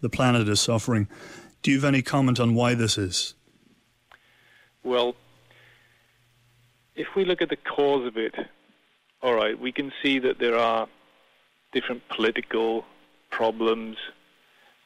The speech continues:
Speaker 2: diff-, different technical problems even that we can see and pinpoint, things that we can change like that. But I think that the root of it all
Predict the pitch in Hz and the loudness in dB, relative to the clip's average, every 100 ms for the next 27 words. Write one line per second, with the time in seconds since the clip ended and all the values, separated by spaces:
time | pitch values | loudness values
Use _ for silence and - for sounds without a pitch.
0 | - 110 120 - - - _ - - 113 | -12 -4 -4 -4 -14 -20 _ -10 -10 -10
1 | - - - 160 160 143 - 127 120 117 | 0 0 2 -2 0 -2 0 0 0 -6
2 | 113 110 107 104 107 117 113 107 110 107 | -4 -2 -2 -4 -6 -4 -6 -6 -10 -10
3 | 101 _ _ - - 127 120 110 - 135 | -14 _ _ -16 -4 0 0 -2 -4 -4
4 | 143 - 127 113 104 - - _ _ _ | -2 -4 -2 -2 -4 -10 -16 _ _ _
5 | _ _ _ _ - - 139 120 120 120 | _ _ _ _ -4 -2 0 0 0 -2
6 | 117 120 120 117 113 113 110 - 104 101 | -2 0 2 2 0 0 0 0 -2 -2
7 | - - - 127 110 - - - - _ | -6 -16 -4 -2 -2 -6 -20 -20 -20 _
8 | _ _ _ _ _ _ _ _ - 156 | _ _ _ _ _ _ _ _ -2 2
9 | 170 151 135 123 123 127 120 131 147 156 | 2 2 -2 0 0 0 -2 0 0 2
10 | 147 117 107 110 123 | 2 2 0 0 0